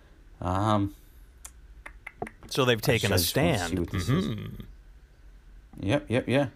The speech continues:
Speaker 1: Uh, at least he's consistent on his deporting people thing.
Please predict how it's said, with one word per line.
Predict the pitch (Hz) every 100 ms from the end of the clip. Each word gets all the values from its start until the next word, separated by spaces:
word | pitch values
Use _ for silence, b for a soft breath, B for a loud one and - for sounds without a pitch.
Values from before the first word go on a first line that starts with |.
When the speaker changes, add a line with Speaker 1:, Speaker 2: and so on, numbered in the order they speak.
| b b b b b -
Speaker 1:
Uh, | 117 127 127 127 127 127 - b b b b - - - - - - -
at | 214
least | 147 156 151
he's | 135 110
consistent | - 107 - 151 147 - 110
on | 101
his | 95 -
deporting | 87 - 151 151 98
people | - 78 - -
thing. | - 80